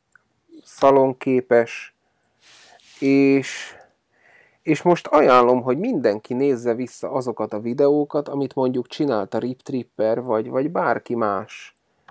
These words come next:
És, ö, és az egekig magasztalták, hogy mennyivel jobb, meg mennyivel másabb.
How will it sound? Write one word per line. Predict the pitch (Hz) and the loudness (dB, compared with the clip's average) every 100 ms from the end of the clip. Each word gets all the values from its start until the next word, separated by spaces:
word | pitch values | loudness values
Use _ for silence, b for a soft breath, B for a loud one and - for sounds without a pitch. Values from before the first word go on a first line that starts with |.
| _ _ _ _ | _ _ _ _
És, | - 117 117 - - | -4 0 -2 -4 -4
ö, | 127 127 123 _ _ _ _ _ _ _ _ _ - | -2 -2 -4 _ _ _ _ _ _ _ _ _ -10
és | 131 - | -8 -4
az | 131 | -2
egekig | 151 147 110 120 123 123 - | 0 2 0 -2 -6 -10 -6
magasztalták, | 127 135 131 - 135 131 - 156 165 - _ _ _ _ _ _ _ _ | -2 2 0 0 0 2 0 -4 -6 -12 _ _ _ _ _ _ _ _
hogy | 127 127 | -4 0
mennyivel | 127 123 120 98 | 0 -2 -2 -2
jobb, | 107 113 | -2 -2
meg | 107 | -4
mennyivel | 110 110 117 110 98 | -4 -4 -4 -4 -2
másabb. | 107 117 - 147 156 | 0 0 -2 -2 -2